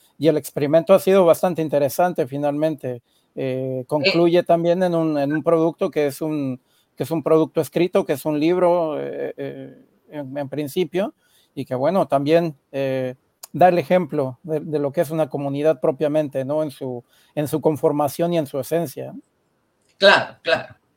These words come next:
Speaker 2: claro. Bueno, eso fue un poco la, la idea, ¿no? Este, y, y, y a otra problemática que hoy comentábamos antes de comenzar con el,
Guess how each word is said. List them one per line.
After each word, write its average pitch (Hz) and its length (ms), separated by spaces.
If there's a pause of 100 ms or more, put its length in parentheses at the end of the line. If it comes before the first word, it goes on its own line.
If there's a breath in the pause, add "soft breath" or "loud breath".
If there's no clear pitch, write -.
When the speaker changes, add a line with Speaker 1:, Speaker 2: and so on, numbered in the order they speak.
(140)
Speaker 2:
claro. 139 280 (600)
Bueno, 214 220
eso 214 220
fue 202 160
un 190 100
poco 175 300
la, 120 320
la 135 180
idea, 151 400
¿no? 156 380
Este, 123 600 (520 soft breath)
y, 180 840
y, - 0
y 185 240
a 214 60
otra 240 280
problemática 220 840
que 156 260
hoy 185 220
comentábamos 170 680
antes 180 300
de 160 120
comenzar 147 600
con 139 220
el, 127 260